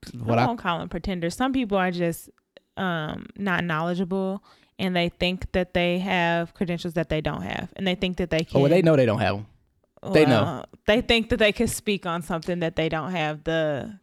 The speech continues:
Speaker 2: credentials to speak on.
Speaker 1: Right, but here's what I'll tell you. Uh, most people who are in this industry and they're invested in this industry, they're gonna have the credentials to back 'em up,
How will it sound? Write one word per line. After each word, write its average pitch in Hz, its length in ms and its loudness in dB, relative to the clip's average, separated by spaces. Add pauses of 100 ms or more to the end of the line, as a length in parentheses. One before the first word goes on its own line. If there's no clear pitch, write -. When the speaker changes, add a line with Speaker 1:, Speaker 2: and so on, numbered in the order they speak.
Speaker 2:
credentials 170 460 -6
to - 100 -12
speak - 400 -16
on. - 80 -18 (100)
Speaker 1:
Right, 117 260 6
but 147 180 6
here's 185 200 6
what 170 120 6
I'll 143 160 6
tell 143 180 4
you. 117 180 2 (360)
Uh, 127 500 4
most 151 380 4
people 165 340 4
who 151 160 6
are 127 160 6
in 139 240 2
this 143 220 2
industry 135 580 2
and 117 100 2
they're 117 200 4
invested 127 400 2
in 135 100 2
this 131 140 0
industry, 147 580 -2 (240)
they're 131 160 4
gonna 123 240 4
have 120 260 2
the 110 80 0
credentials 110 520 -2
to 104 80 -2
back 98 240 0
'em 90 100 -8
up, 87 220 -8